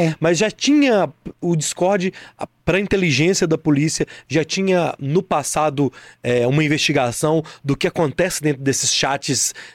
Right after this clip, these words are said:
Speaker 2: é, que é de áudio, né, o Discord.
Speaker 1: É, isso, é, já tinha, sim.
Speaker 2: Ó.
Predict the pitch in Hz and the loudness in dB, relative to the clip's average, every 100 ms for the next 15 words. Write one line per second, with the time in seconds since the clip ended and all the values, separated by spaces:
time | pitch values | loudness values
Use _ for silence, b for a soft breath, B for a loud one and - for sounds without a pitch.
0 | - 117 120 110 - 294 254 - 180 190 | -4 0 2 2 0 0 0 2 2 2
1 | 143 151 165 147 123 - 131 185 185 175 | 2 2 2 2 -4 -2 0 2 2 0
2 | - 254 254 240 220 - 202 185 220 214 | 0 0 2 2 2 2 2 2 0 -2
3 | - - 214 226 247 233 - 220 240 - | -2 2 4 4 2 2 2 4 2 0
4 | 139 143 180 | -4 -2 -2